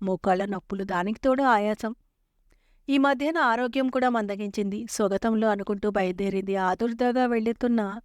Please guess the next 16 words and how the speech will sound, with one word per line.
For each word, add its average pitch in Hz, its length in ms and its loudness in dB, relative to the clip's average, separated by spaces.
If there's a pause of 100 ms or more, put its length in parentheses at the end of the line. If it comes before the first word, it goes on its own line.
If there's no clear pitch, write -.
(220)
తల్లిని 202 420 0
చూసి 214 240 -2
నిట్టూర్చింది 202 640 -2
సరోజ. 190 380 -4 (960)
అమ్మకి 196 380 2
ఎంతసేపు 196 580 0
ఒకటే 196 360 -2
ధ్యాస. 185 280 -2 (580)
కాన్పు 277 320 4
సవ్యంగా 240 480 2
జరుగుతుందా 214 600 0
లేదా, 185 400 -2
తను 214 220 -4
క్షేమంగా 202 540 -2
ఉంటుందా 190 400 -6
లేదా? 190 360 -6